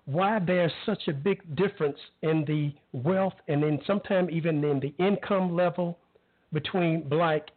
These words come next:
and white America. It stemmed way back when, and some of the effects are still going on right now. So I mentioned about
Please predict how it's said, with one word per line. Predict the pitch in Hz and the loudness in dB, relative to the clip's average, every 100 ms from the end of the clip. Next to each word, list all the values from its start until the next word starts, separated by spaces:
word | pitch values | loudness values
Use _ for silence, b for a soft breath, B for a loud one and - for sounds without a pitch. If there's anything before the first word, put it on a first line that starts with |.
| - | -4
and | 139 139 | 0 2
white | 151 139 | 2 2
America. | 131 131 113 - - - _ _ _ _ _ _ _ _ _ _ _ _ - | 0 0 -2 -10 -16 -18 _ _ _ _ _ _ _ _ _ _ _ _ -4
It | - - | -4 -4
stemmed | - 240 226 196 135 | -2 2 2 2 0
way | 170 208 | 0 2
back | 175 185 185 | 2 2 0
when, | 170 214 185 123 - - _ _ _ _ _ _ 156 | 0 0 0 -2 -8 -20 _ _ _ _ _ _ -2
and | 151 - | -2 0
some | 196 185 | 0 2
of | 165 | 0
the | 170 | 0
effects | - 220 202 - | -2 -4 -4 -4
are | 143 - | -8 -4
still | 190 175 | -2 0
going | 151 156 151 | 0 0 0
on | 151 147 143 143 | 0 -2 -2 -2
right | 139 143 135 | -4 -2 -2
now. | 135 117 113 - _ _ _ _ _ _ _ _ _ b b b - | -4 -4 -12 -20 _ _ _ _ _ _ _ _ _ b b b -6
So | 220 180 | -2 2
I | 165 | 2
mentioned | 185 226 226 | 2 2 0
about | 185 180 175 | 0 0 0